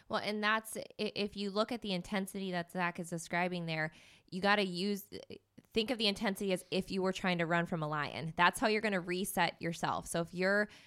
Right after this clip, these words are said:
living in this place of high anxiety, high stress, you have to move your body. And that's a place that I was getting to. I noticed that, you know, anxiety was really starting to, to hit me hard,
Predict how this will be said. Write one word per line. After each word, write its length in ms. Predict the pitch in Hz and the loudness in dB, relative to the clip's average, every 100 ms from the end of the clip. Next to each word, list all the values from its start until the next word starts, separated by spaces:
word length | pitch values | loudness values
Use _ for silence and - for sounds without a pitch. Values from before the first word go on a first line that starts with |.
| - _ | -20 _
living 400 | 190 202 208 208 | 0 4 4 2
in 160 | 180 190 | 0 0
this 200 | 180 - | -2 -2
place 380 | - 180 190 | 0 2 2
of 100 | 185 | 0
high 340 | 175 - 180 190 | -2 -2 0 2
anxiety, 760 | 185 185 185 175 175 170 165 | 2 2 2 2 2 0 -2
high 540 | 175 - 180 180 180 180 - - | -4 -2 2 4 4 0 -8 -18
stress, 720 | - - - 202 180 165 - - - - - | -6 -6 0 4 4 4 -2 -10 -20 -20 -4
you 140 | 190 | -2
have 300 | - 202 190 | 2 4 4
to 120 | - | 0
move 220 | 185 185 180 | 0 0 2
your 80 | |
body. 260 | 165 170 175 | 2 4 2
And 80 | 160 | 4
that's 220 | 180 - | 2 2
a 40 | |
place 280 | 226 - 202 | -4 -2 -2
that 120 | - | 0
I 80 | 180 | 2
was 140 | 170 165 | 2 0
getting 300 | 180 175 170 | 0 0 -2
to. 140 | - | -2
I 100 | 156 | 0
noticed 420 | 165 165 175 185 | 0 0 0 -2
that, 280 | - 170 160 - - - | 0 0 0 -4 -20 -14
you 100 | - | -2
know, 60 | 180 | -2
anxiety 600 | 165 180 170 170 180 175 | 0 -2 2 4 4 0
was 180 | 170 180 | -4 -2
really 260 | 175 175 | -2 0
starting 340 | 175 180 170 170 | -2 -2 -2 -4
to, 280 | - 165 160 | -4 -4 -4
to 160 | - | -6
hit 220 | 175 180 - | -6 -6 -4
me 120 | 180 | -6
hard, 480 | 160 151 160 185 | -2 2 2 0